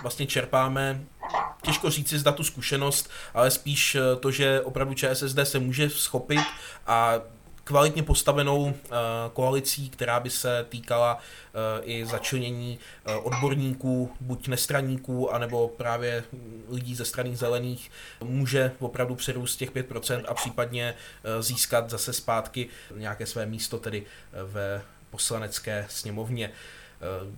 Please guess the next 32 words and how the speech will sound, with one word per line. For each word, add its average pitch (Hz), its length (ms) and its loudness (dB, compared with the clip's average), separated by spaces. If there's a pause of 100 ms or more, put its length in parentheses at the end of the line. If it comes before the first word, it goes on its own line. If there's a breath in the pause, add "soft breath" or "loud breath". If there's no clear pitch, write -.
(100)
Martin 131 360 2
Netolický 151 520 2
ale 139 260 6
zatím 131 500 0
neútočí, 147 580 -2
pokud 135 260 -6
vím, 139 260 0
na, 123 300 2 (140)
eh, 151 40 -12 (640)
křeslo, 135 580 0
eh, 120 360 0
předsedy, 131 560 -2
eh, 123 240 2
Č 139 180 0
S - 160 -4
S 127 100 -4
D 127 200 2
nebo 123 240 0 (280 loud breath)
do 113 200 2
vyššího 131 380 2
předsednictva. 131 800 2
Eh, 113 560 -2
je 127 120 0
to 143 120 4
možná, 139 540 6 (140)
eh, 123 220 4
škoda, 151 440 8
je 139 100 4
to 131 120 -2
schopný, 135 680 -2
eh, 113 180 -2
politik 147 580 0